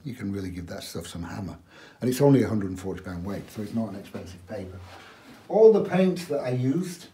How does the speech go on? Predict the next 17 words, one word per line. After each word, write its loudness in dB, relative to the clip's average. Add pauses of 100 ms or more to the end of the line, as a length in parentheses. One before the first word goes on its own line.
excuse -10
me -4
fiddling -6
about -4
down -6
here, -4 (440)
all -2
the -10
paints 2
that -6
I -10
used -4 (360)
are -8
all 0 (1400)
Aquafine -8
paints. -8
Again, -6